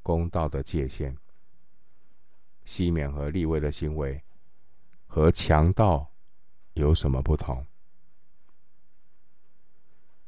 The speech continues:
新约圣经彼得前书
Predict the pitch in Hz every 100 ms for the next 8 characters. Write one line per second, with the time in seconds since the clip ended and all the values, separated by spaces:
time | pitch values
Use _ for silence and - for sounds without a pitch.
0 | - - - - - - - - 101 101
1 | 98 95 92 85 90 87 76 71 76 -
2 | 76 78 87 85 82